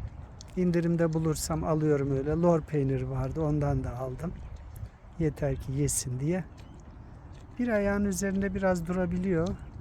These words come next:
Ama diğer ayağındaki o refleks sürekli o titreme var.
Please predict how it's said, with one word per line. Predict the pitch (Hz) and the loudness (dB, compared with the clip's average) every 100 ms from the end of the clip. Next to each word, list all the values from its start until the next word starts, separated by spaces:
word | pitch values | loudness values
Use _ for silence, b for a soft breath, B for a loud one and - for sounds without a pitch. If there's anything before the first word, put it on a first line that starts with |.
| - - - - - - | -12 -10 -10 -10 -8 -4
Ama | 160 165 160 | -2 0 2
diğer | 180 170 | 2 4
ayağındaki | 160 160 156 151 151 170 | 2 2 2 0 0 0
o | 151 | 0
refleks | 156 151 165 165 - | 0 0 -2 -2 -2
sürekli | - 156 139 165 165 - - - - - - - - - - - - - - - - - - - - - - - | -4 -4 -4 -4 -4 -6 -12 -14 -14 -14 -14 -12 -10 -10 -12 -14 -12 -10 -12 -12 -10 -8 -6 -4 -6 -6 -8 -8
o | 147 | -8
titreme | - 151 - 156 143 127 | -8 -8 -6 -2 -2 0
var. | 135 175 | 2 0